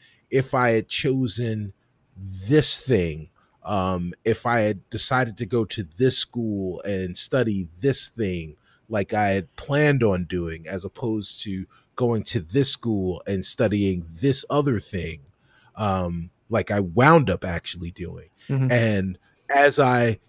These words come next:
Speaker 1: you know, I look at that, it, it makes you think about what you wouldn't get if you, you know, if you had not taken the path that you currently take. And the thing that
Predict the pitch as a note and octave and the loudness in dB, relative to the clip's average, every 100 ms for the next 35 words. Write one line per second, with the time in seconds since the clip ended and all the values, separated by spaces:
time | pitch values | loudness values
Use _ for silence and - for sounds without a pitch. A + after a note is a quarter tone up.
0 | _ A#2+ G#2+ G2 G#2+ C#3 E3+ D3 D3+ E3 | _ 0 2 2 4 4 6 4 6 8
1 | C3+ B2 - A2 B2 - A#2+ A2+ C#3+ C#3 | 8 4 0 4 4 6 2 4 2 4
2 | - C3+ D#3 C3+ A2+ B2+ A2+ F2+ A2 C#3 | 0 2 2 4 2 2 2 2 2 2
3 | - A2+ A2+ A2+ E3+ C#3+ G#2 A2 G2+ G2 | 0 -4 0 0 0 -2 0 2 2 0
4 | - _ _ _ _ _ B2+ - A2 A2 | -8 _ _ _ _ _ 0 2 2 2
5 | - C3 A2+ F#2+ B2 A2+ A2 G#2+ G#2 G2+ | 2 0 0 2 0 0 0 2 2 2
6 | A#2 A#2+ A2+ D3+ - - C#3+ A2 A2 - | 2 2 0 -4 -2 -2 0 0 -2 -2
7 | G#2+ - - - F3+ F#3 A#2+ G2+ A2 F2+ | -4 -6 -18 -4 0 0 0 -4 -4 -6
8 | - - - _ - C3+ B2 A#2 A2 G#2+ | -8 -18 -20 _ 2 4 6 4 2 -4
9 | - _ A#2 - - C#3+ D3+ C#3+ A2 B2 | -12 _ -4 -4 4 6 6 4 6 6
10 | A#2+ A#2 | 6 4